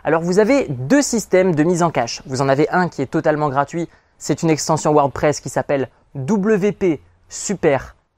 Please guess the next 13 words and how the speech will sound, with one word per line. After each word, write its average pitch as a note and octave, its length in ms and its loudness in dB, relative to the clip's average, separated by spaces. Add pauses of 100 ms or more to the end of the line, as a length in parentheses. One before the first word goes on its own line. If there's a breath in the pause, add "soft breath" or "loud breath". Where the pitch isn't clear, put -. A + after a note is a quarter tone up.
Cache, F3 460 -2
qui - 140 -6
est C3 100 -2
un C#3 60 0
système D#3+ 320 -2
de D3 80 -2
mise D3 160 -2
en C#3+ 80 0
cache D3+ 180 0
déjà, B2+ 260 2 (160)
déjà C#3+ 220 0
très A#3 220 -4
puissant. F#3 380 -2